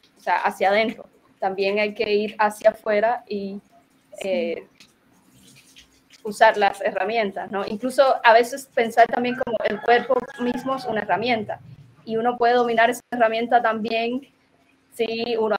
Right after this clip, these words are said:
Speaker 1: hace danza o hace teatro o,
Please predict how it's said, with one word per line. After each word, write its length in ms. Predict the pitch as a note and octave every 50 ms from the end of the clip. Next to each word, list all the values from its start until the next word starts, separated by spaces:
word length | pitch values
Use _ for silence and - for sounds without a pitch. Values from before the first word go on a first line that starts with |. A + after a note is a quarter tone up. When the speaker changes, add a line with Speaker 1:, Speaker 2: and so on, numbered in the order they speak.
| - _ _
Speaker 1:
hace 200 | G#3 - - F#3
danza 640 | F#3 B3 B3+ B3+ B3+ B3+ B3 A3+ G#3+ G#3 G#3+ G#3 G3+ F#3
o 160 | F3+ F3 E3+
hace 640 | E3+ - F#3+ - - G3+ F#3+ F#3+ F#3 F#3 F#3 F#3 F3 -
teatro 520 | F#3 F3 G#3 A3+ A#3 A#3 A#3 A3+ A3 G#3+ G#3+
o, 580 | G#3 G3 F#3 F3+ F3+ F3 F3+ F3 F3 F3 E3+